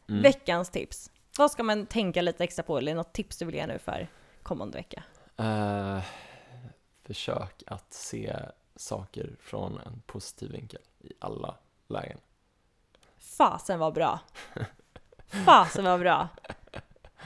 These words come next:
Speaker 2: Det var som att du tog det från mitt... Eh, från mig typ.
Speaker 1: Ja, men jag tänkte det.
Speaker 2: Livet blir så himla mycket bättre om man
Speaker 1: Eller
Speaker 2: tänker
Speaker 1: hur?
Speaker 2: positivt.
Speaker 1: Ja.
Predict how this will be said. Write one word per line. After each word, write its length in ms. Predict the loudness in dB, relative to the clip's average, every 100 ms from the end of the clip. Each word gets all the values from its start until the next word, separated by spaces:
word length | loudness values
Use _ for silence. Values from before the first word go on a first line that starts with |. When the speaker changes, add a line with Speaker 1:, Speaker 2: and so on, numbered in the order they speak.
| -18 -6
Speaker 2:
Det 100 | 4
var 140 | 8 8
som 140 | 6
att 100 | 0
du 60 | 0
tog 400 | 2 4 4 6
det 280 | 8 6 6
från 380 | 2 4 0
mitt... 340 | 0 0 0 4
Eh, 420 | 6 8 6 2 -2 -2 -2 -4 2 2 2 -4 -12 -10 -10 -12
från 320 | -2 0 2 4
mig 300 | 4 4 2
typ. 260 | -2 -4 0 2 0 -2 -10 -16 -20 -20 -20 -14 -6 -4 -4
Speaker 1:
Ja, 120 | 0 0
men 40 |
jag 200 | 0 -2
tänkte 220 | -8 -6 -8 -4
det. 60 | 0
Speaker 2:
Livet 500 | 6 6 6 2 0
blir 180 | 0
så 120 | 4 4
himla 200 | 6 4
mycket 180 | 2 0
bättre 260 | 0 2
om 80 | 2
man 120 | 2
Speaker 1:
Eller 120 | 2 2
Speaker 2:
tänker 140 | 2
Speaker 1:
hur? 60 | 0
Speaker 2:
positivt. 400 | -2 -2 -4 -8 -20 _ _ _
Speaker 1:
Ja. 200 | -6 -6